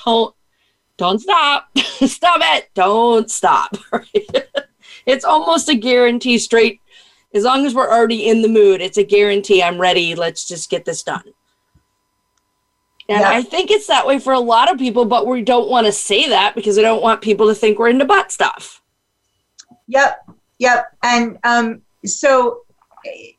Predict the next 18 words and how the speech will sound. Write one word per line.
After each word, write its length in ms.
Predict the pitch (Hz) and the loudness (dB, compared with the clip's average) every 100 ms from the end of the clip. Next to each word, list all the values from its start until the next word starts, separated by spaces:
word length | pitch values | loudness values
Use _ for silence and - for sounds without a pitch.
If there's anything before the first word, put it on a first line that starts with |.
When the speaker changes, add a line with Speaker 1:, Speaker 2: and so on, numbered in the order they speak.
| _ _ | _ _
Speaker 2:
you 260 | 208 233 | -4 -2
have 320 | 233 233 220 - | 0 2 0 -2
an 120 | 214 214 | -2 -2
incredible 760 | 208 - 220 214 220 220 - | -4 0 0 2 0 -2 -4
number 460 | 185 185 196 208 - | 0 0 0 0 2
of 180 | 202 190 | 0 2
nerve 220 | 180 180 | 2 2
endings 500 | 180 185 196 185 - | 0 -2 -4 -8 -6
in 140 | 160 | -2
your 100 | 196 | 0
anus, 720 | 185 175 220 - - - _ _ | 0 0 -2 -6 -14 -18 _ _
that 160 | - 185 | -2 0
area. 640 | 160 170 175 190 214 220 _ _ _ _ _ _ _ | 2 2 4 2 2 -4 _ _ _ _ _ _ _
Um, 560 | 208 208 202 196 196 - _ _ _ _ - - | 0 2 0 -2 -8 -12 _ _ _ _ -16 -4
remember 520 | 196 202 190 208 214 | 0 2 2 2 0
that 180 | 196 - | -2 -8
the 80 | 180 | -6
clitoris, 720 | 226 202 202 196 - - | -2 0 0 -2 -6 -12